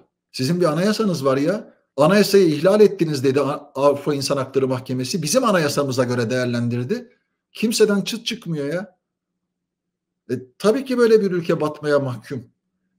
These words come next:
En popüler gördüğünüz insanların yaşadığı bu rezilliğe bakar mısınız? Nasıl çözüldüğünün rezilliğini söylüyorum. Öteki kandırılır. Fatih Terim'in ismini görmüştür. Seçil Erzan, "Fatih Terim'le biz çalışıyoruz." Fatih Terim de demişti ya, "Girin."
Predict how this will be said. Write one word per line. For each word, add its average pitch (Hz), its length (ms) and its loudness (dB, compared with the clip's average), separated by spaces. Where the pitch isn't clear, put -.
En 208 300 0
popüler 170 380 2
gördüğünüz 160 520 0
insanların 151 500 -2
yaşadığı 139 560 0
bu 135 80 -2
rezilliğe 131 440 0
bakar 123 240 -4
mısınız? - 500 -14
Nasıl 147 280 0
çözüldüğünün 147 840 0
rezilliğini 104 480 -4
söylüyorum. 95 500 -10
Öteki 165 320 -6
kandırılır. 135 680 -4
Fatih 147 340 0
Terim'in 135 280 0
ismini 127 340 -4
görmüştür. 110 680 -8
Seçil 131 300 -6
Erzan, 120 460 -2
"Fatih 117 280 -8
Terim'le 113 360 -6
biz 113 120 -10
çalışıyoruz." 104 640 -8
Fatih 117 260 -6
Terim 117 240 -2
de 110 100 -2
demişti 123 280 -6
ya, 107 140 -2
"Girin." 101 380 -4